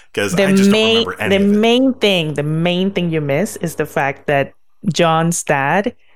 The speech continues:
Speaker 2: was a cop that was, uh, in charge of bringing down the serial killer, that it turns out to be Teddy, who's the
Speaker 1: Yes.
Speaker 2: leader
Speaker 1: Oh,
Speaker 2: of the cult.
Speaker 1: yes. Mm-hmm.
Speaker 2: Yes.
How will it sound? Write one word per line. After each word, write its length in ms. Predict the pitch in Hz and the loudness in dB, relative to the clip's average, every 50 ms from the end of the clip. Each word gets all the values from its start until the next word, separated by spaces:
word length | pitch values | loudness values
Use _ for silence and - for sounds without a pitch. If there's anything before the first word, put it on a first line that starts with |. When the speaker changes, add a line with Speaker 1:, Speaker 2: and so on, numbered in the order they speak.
| _ - - - | _ -14 -6 -4
Speaker 2:
was 160 | 220 240 - | -2 -2 -2
a 60 | - - | -2 -4
cop 480 | - - 202 185 165 147 147 147 - - - - _ - | -4 -2 0 0 2 2 0 -2 -4 -10 -20 -20 _ -4
that 160 | - 160 151 | -4 -2 -2
was, 400 | 143 151 180 - - - - - - | 0 -2 -2 -2 -4 -6 -10 -8 -4
uh, 200 | - 156 143 143 - | -4 -2 -2 -2 -2
in 120 | - 156 | -2 -4
charge 340 | 156 - - 165 160 170 - | -6 -4 -2 -2 -2 -2 -4
of 100 | 160 147 | -6 -6
bringing 540 | - 156 151 147 143 143 147 143 143 143 143 | -4 -4 -4 -4 -4 -4 -6 -6 -6 -6 -4
down 340 | 139 147 139 135 139 139 139 | -2 -2 0 0 0 -2 -2
the 80 | - 127 | -4 -4
serial 440 | - - - 220 262 311 285 202 180 | -4 0 0 2 2 2 2 2 0
killer, 560 | - - - 139 135 127 131 127 131 170 - - - - - - _ - - - - _ _ _ - - | 0 -4 -4 -2 0 0 2 0 0 -2 -4 -8 -18 -20 -20 -20 _ -20 -20 -20 -20 _ _ _ -6 -2
that 380 | 214 202 196 190 185 - - - | -2 0 0 0 -2 -4 -8 -6
it 180 | - 180 185 - | -4 -4 -2 -2
turns 280 | - 240 240 240 226 240 | 0 0 0 0 2 2
out 160 | 202 202 202 | 2 2 0
to 100 | - 196 | -2 -2
be 160 | 170 170 170 | -2 -2 -4
Teddy, 560 | 165 - - 220 277 330 262 165 139 175 233 - - - - - | -4 -2 -2 0 0 0 0 0 -2 -2 -2 -4 -6 -14 -20 -8
who's 320 | - - 226 220 - - | -2 0 0 0 0 0
the 80 | - 190 | 0 2
Speaker 1:
Yes. 200 | 180 175 165 170 233 | 2 2 2 0 0
Speaker 2:
leader 260 | 311 330 277 220 - | 0 2 2 0 0
Speaker 1:
Oh, 60 | 196 175 | 0 -2
Speaker 2:
of 80 | 175 | -2
the 80 | - 180 | -2 -2
cult. 220 | 214 220 226 123 - | 0 0 -2 -2 -2
Speaker 1:
yes. 420 | - - - - - - - - - - - - - - - - - - - - - - - - - | -4 -6 -6 -8 -8 -12 -14 -20 -20 -20 -20 -20 -20 -20 -20 -20 -20 -20 -20 -20 -20 -20 -18 -12 -8
Mm-hmm. 320 | 147 139 135 151 160 175 180 | -6 -4 -4 -2 -2 0 0
Speaker 2:
Yes. 380 | 190 175 - - - - - | 0 -2 -2 -4 -10 -12 -12